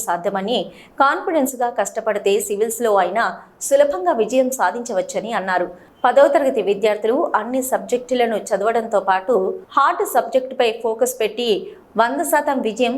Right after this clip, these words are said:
సాధ్యమన్నారు. అయితే ఇష్టమైన రంగాల్లో కృషి చేస్తే ఉన్నత స్థాయికి చేరుకోవచ్చని, వార్తాపత్రికలను చదవడం అలవాటు చేసుకోవాలని, ఈ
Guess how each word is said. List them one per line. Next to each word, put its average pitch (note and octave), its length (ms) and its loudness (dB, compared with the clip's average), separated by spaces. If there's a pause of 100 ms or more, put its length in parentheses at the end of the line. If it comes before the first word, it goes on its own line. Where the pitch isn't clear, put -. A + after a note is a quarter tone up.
(140)
సాధ్యమన్నారు. G#3 680 0 (600)
అయితే A3 200 2 (140)
ఇష్టమైన F4 400 0 (100)
రంగాల్లో C4+ 380 0 (100)
కృషి A3+ 280 -6
చేస్తే - 300 2 (460)
ఉన్నత F4+ 240 2 (100)
స్థాయికి B3+ 340 -2 (100)
చేరుకోవచ్చని, A#3 720 0 (500)
వార్తాపత్రికలను B3+ 960 0
చదవడం A#3 380 -2 (160)
అలవాటు A#3+ 400 -4
చేసుకోవాలని, G#3+ 580 0 (520)
ఈ - 20 4